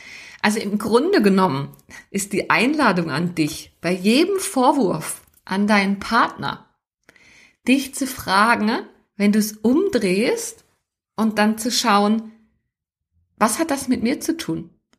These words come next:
Sehe ich da was im Außen, was ich an mir noch nicht oder nicht erkennen kann? Was hat das mit mir zu tun? Wie sehr lasse ich mich ein, wenn ich dir vorwerfe, du lässt dich nicht ein?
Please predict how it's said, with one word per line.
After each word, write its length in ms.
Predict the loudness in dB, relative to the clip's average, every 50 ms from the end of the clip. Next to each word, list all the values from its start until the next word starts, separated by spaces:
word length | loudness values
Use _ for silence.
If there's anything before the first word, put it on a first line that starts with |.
| _ _
Sehe 380 | -20 -6 0 2 2 4 4 2
ich 160 | 0 0 0
da 180 | 0 0 2
was 220 | 2 2 0 0 -2
im 140 | -2 -2 0
Außen, 640 | 0 0 0 0 0 0 -2 -2 -2 -4 -4 -4 -8 -14 _ -4
was 240 | -4 -2 -2 -2 -6
ich 240 | -8 -10 -12 -8 -4
an 200 | -2 0 2 2
mir 460 | 4 4 6 6 6 4 2 0 0
noch 540 | 0 2 2 4 4 2 0 -2 -8 -6 -2
nicht 680 | 0 2 2 2 2 0 -2 -6 -14 -16 -20 _ -20 _ _ _ _ _ _ _ _ _ -8
oder 280 | -4 -2 0 2 4
nicht 300 | 6 4 4 2 0 -2
erkennen 520 | -4 -4 -4 -4 -2 -2 0 0 0 -2 -4
kann? 360 | -6 -6 -6 -6 -8 -10 -8 -6
Was 200 | -6 -6 -4 -6
hat 140 | -6 -6 -4
das 200 | -6 -4 -4 -4
mit 120 | -2 0
mir 200 | 0 0 0 0
zu 160 | -2 -6 -6 -6
tun? 360 | -4 -4 -4 -4 -4 -6 -12 _ _ _ _ _ _ _ _ _ _ _ _ _ _ _ _ _ _ _ _ _ _ _ _ -20 _ _ _ _ _
Wie 160 | 2 2 4
sehr 180 | 4 4 4 4
lasse 280 | 4 2 2 2 0
ich 340 | -2 0 -2 -4 -4 -4 -6
mich 260 | -4 -6 -6 -6 -4
ein, 340 | 0 2 2 2 2 0 0
wenn 120 | 0 0
ich 220 | 0 0 -2 -2 0
dir 160 | 2 2 2
vorwerfe, 760 | 2 -2 -2 0 2 2 2 2 2 0 0 -2 -4 -6 -6
du 160 | -2 0 0
lässt 400 | 2 4 2 2 0 -2 -4 -6
dich 160 | -6 -4 -4
nicht 260 | -4 -4 -4 -4 -4
ein? 460 | -4 -2 0 0 0 -2 -4 -8 -12